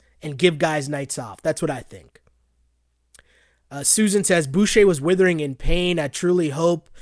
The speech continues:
it's not a serious injury. Does anyone know if it's the same knee that he injured in his last year of college?" That's a very good question. I'll look that up for sure. Uh, that's a great, great, great, great, great question.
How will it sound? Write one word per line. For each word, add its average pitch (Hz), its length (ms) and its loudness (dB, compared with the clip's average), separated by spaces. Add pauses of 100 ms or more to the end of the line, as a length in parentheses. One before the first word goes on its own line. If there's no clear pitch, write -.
(200)
it's 139 140 -4
not 170 180 6
a 165 40 0
serious 160 420 -2
injury. 202 580 2 (160)
Does 135 180 -10
anyone 202 400 2
know 180 300 4
if 156 120 -4
it's 151 140 -4
the 147 60 -4
same 170 380 0
knee 170 260 0
that 151 200 0
he 139 100 -4
injured 170 600 -2 (460)
in 160 100 -4
his 147 160 -2
last 156 320 -2
year 151 100 0
of 135 80 -8
college?" 127 560 -2
That's - 200 -4
a 196 40 2
very 165 460 4
good 156 220 -4
question. 160 440 -2
I'll 151 140 -2
look 180 160 -4
that 165 200 -2
up 160 220 -2
for 147 80 -8
sure. 135 440 -8 (440)
Uh, 127 340 -12
that's 156 220 -4
a 139 60 -2
great, 143 380 0
great, 156 240 -2
great, 151 260 -4
great, 151 240 -4
great 151 380 -4
question. - 500 -12